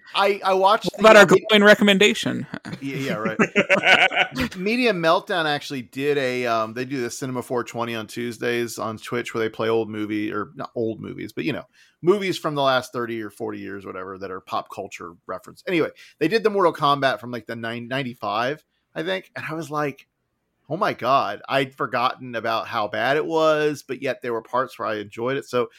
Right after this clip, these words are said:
Speaker 1: so I, I kinda feel like that's enough for me. I don't know that I need to, uh, <laughs> to see the updated, I was never, like, Mortal Kombat was never my thing. So yeah,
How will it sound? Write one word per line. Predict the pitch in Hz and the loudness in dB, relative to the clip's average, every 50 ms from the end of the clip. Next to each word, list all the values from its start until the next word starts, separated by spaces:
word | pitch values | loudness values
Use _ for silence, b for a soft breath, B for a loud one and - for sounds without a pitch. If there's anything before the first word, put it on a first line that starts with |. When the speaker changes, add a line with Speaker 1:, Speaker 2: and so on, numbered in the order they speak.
| b b | b b
Speaker 1:
so | b - 160 151 | b 0 4 4
I, | 151 151 151 - - | 4 4 4 0 -2
I | 160 | -4
kinda | 143 - 143 160 190 226 254 254 - | -4 -4 -4 -4 -2 -2 -4 -4 -4
feel | 277 269 262 | -2 0 0
like | 262 247 - | 0 0 -2
that's | 220 208 202 208 - | -2 -4 -4 -4 -6
enough | 202 185 180 180 190 - - - | -8 -4 -2 -2 -2 -4 -6 -8
for | 139 120 | -8 -8
me. | 113 113 104 98 98 101 - - | -6 -6 -8 -10 -12 -14 -12 -8
I | 127 135 | -6 -2
don't | 139 156 160 156 143 151 | -2 -2 -2 -4 -4 -4
know | 151 151 151 151 | -2 0 2 2
that | 147 143 | 2 0
I | 139 139 | -2 -2
need | 135 135 143 143 143 135 135 - | -4 -4 -2 -2 -2 -4 -6 -6
to, | - - 139 135 127 123 123 | -6 -2 -2 0 0 0 0
uh, | 123 123 123 131 143 - - _ B B 208 220 | 2 2 4 2 2 0 -4 _ B B -14 -10
<laughs> | B 151 143 - - 165 - - | B -8 -6 -4 -4 -4 -4 -4
to | 165 147 | -6 -6
see | - - - 170 160 | -6 -6 -4 -2 -2
the | 147 143 139 | 0 0 0
updated, | 143 143 - _ - 131 135 131 131 127 113 120 147 | 0 0 -2 _ -6 -4 -4 -2 -4 -4 -4 -2 0
I | 175 190 | 0 0
was | 214 233 - | 0 -2 -4
never, | 214 233 226 208 220 214 202 - _ _ _ _ _ - | -6 -4 -2 0 0 -2 -2 -4 _ _ _ _ _ -10
like, | 185 | -4
Mortal | 196 208 220 220 | 0 2 2 2
Kombat | 220 185 180 175 170 165 151 | 2 2 2 2 4 2 2
was | 143 127 | 0 0
never | 147 139 131 | -2 -2 -2
my | 131 123 117 | -2 -4 -6
thing. | - 156 127 - | -6 -6 -8 -6
So | - - 170 151 135 120 | -2 0 2 2 2 2
yeah, | 214 220 135 87 | 2 2 2 0